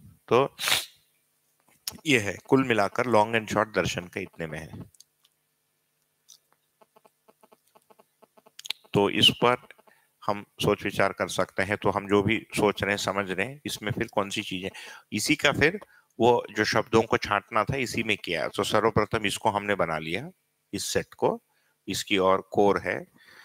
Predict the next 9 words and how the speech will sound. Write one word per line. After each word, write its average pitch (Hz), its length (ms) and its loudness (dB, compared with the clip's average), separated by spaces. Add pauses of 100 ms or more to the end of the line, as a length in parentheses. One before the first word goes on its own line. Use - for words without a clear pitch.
(320)
फिर 104 160 -2 (280)
समझने 101 440 -2
की 101 140 -4
प्रक्रिया 95 440 2
को - 140 0
अलग 90 220 2
से - 160 0
रख 85 180 -4
दिया 85 240 -4